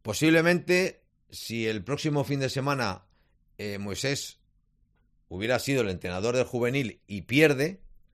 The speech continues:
digo, posiblemente se lo hubiera cesado. Entonces él, ante esta circunstancia, que ve que no se siente bien, que a lo mejor no se siente tan respaldado como esperaba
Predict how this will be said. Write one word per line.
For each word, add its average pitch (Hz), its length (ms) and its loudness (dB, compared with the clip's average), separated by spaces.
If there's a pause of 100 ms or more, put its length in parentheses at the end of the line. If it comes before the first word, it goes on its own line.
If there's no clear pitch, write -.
(2500)
digo, 117 200 4
posiblemente 120 560 0
se 101 120 -4
lo 92 80 -2
hubiera 95 180 -2
cesado. 73 460 -16 (600)
Entonces 135 420 0
él, 151 380 0
ante 101 340 -4
esta 151 220 0
circunstancia, 127 1000 -4 (300)
que 104 120 -6
ve 127 120 -2
que 120 100 -4
no 127 100 -2
se 113 100 -6
siente 117 340 -4
bien, 117 400 -2 (880)
que 113 140 -2
a - 20 2
lo 110 80 0
mejor 131 240 2
no 151 100 2
se 135 140 0
siente 139 300 0
tan 135 220 0
respaldado 123 580 2
como 104 200 -4
esperaba 104 680 0